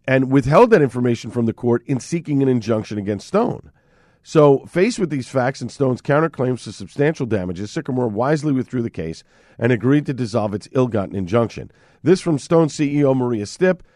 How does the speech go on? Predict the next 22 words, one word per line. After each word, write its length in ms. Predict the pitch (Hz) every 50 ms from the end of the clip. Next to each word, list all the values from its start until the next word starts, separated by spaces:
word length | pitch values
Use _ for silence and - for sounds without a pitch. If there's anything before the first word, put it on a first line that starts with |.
| _ _ _ _
"While 200 | - 120 139 139
we 140 | 139 156 151
are 80 | 143 135
relieved 340 | 139 143 160 196 220 196 185
this 120 | 196 -
case 240 | - 175 165 147 123
is 140 | 143 123 147
over, 220 | 143 139 139 139
we 120 | 127 127
feel 220 | 117 - 139 139 135
it's 160 | 120 - -
necessary 600 | 143 156 190 208 - 190 156 - 160 135 135 131
to 60 | 117 110
set 200 | - 156 147 -
the 80 | 139
record 340 | 127 123 117 - - 107 -
straight. 280 | - - 98 80 78 -
Sycamore 380 | - 170 160 180 175 175 165
forced 300 | 147 - 147 151 139 -
Stone 200 | - 135 120 120
to 120 | 120 110 110
incur 380 | 104 - - 120 110 107 95